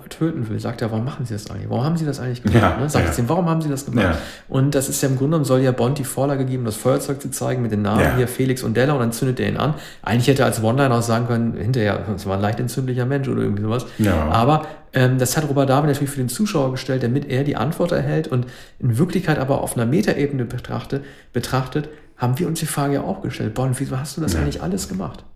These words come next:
Speaker 1: Für diese, äh, für diesen einen, für diesen einen
Speaker 2: Ja.
Speaker 1: Mann. Klar, man kann seinen Freund rächen wollen und so weiter, aber der Antrieb kann nicht so stark sein. Zumal Felix Leiter,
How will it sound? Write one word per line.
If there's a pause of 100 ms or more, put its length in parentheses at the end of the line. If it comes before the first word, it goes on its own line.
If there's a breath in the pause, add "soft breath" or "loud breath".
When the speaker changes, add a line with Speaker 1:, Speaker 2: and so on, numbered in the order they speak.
(120)
Speaker 1:
Für
diese,
äh,
für
diesen
einen,
für
diesen
einen
Speaker 2:
Ja.
Speaker 1:
Mann.
Klar,
man
kann
seinen
Freund
rächen
wollen
und
so
weiter, (360 loud breath)
aber
der
Antrieb
kann
nicht
so
stark
sein. (280 loud breath)
Zumal
Felix
Leiter,